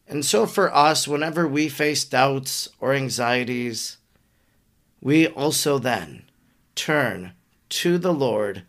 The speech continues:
in prayer, asking for his help and his direction.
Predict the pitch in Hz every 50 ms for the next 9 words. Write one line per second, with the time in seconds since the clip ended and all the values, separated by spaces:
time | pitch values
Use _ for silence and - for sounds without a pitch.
0 | _ _ _ _ - 131 135 135 127 127 - - - 139 135 117 95 80 69 62
1 | - - _ _ _ _ _ _ _ _ _ _ _ _ _ _ - 127 143 147
2 | 139 - - 156 143 139 135 - 135 123 117 120 113 107 - 139 143 143 160 175
3 | 175 - - _ _ _ _ _ _ _ _ _ _ _ _ _ _ - - 131
4 | 135 135 123 117 110 - - 135 127 123 104 90 - - - - 90 87 87 92
5 | 113